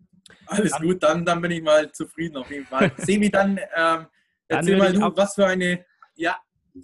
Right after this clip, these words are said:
Speaker 2: Genau, dann würde ich auf meine erste Aktie eingehen,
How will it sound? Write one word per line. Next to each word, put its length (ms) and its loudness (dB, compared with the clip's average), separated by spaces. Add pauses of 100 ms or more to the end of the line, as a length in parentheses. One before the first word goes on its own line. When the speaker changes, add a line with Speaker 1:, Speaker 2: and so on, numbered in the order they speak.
(180)
Speaker 2:
Genau, 260 -2
dann 140 0
würde 140 -6
ich 100 -8
auf 140 -6
meine 220 -4
erste 280 -8
Aktie 300 -10
eingehen, 400 -8